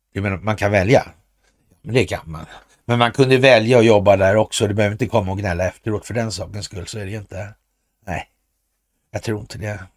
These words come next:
faktiskt. Så det håller inte riktigt. Och det, i det här fallet är det ju faktiskt samma part också. Men på kanske möjligen olika sidor då. Ja, vi får väl anse att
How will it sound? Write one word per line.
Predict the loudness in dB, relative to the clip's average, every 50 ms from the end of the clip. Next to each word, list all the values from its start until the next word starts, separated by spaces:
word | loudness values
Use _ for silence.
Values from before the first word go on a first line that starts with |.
| _ _ _ _ _ _ _ _ _ _ _
faktiskt. | -20 _ _ _ -20 -20 -18 -16 -16 -16 -16 -18 -20 -20 -20 _ _ _ _ _ _ _ _ _ _ _ _ _ _ _ _ _ _ _ _ _ _
Så | _ -4
det | 0
håller | 2 2 2 2 2 0 -2 -2 -2 -2 -2
inte | -4 -6 -8 -10
riktigt. | -12 -12 -12 -12 -12 -12 -12 -12 -12 _ -8
Och | -6
det, | -4 -2 -2 -2 -4
i | -6 -6 -8 -6 -2
det | -2 0
här | 0 -2
fallet | -2 -4 -6 -6 -4
är | -4
det | -4
ju | -4
faktiskt | -6 -8 -10 -8 -6 -6
samma | -6 -6 -6 -8 -8 -10
part | -10 -10 -8 -8 -8 -8 -10 -12 _ -20 -20
också. | _ -16 -16 -16 -18 -20 _ _ _ _ _ _ _ _ _ _ _ _ _ _ _ _ _ _ _ _ _ _ _ _
Men | -6 -4 -2 -2 -4 -6
på | -10 -12 -10
kanske | -10 -10 -10 -8 -6 -6 -6 -6
möjligen | -6 -6 -6 -6 -6 -6 -8 -8 -6
olika | -8 -8 -8 -10 -12 -12
sidor | -12 -10 -8 -8 -8 -8 -10 -8 -8 -6
då. | -6 -6 -10 -14 -16 _ _ _ _ _ _ _ _ _ _ _ _ _ _ _ _ _ _ _ _ _ _ _ _ _ _ _ _ _ _
Ja, | -6 -6 -6 -6 -8 -12 -14 -14 -12
vi | -12
får | -10 -6 -2 -2
väl | 0 0
anse | 0 -2 -2 -2 -2 0 0 0 -2
att | -4 -6 -10 -16 -16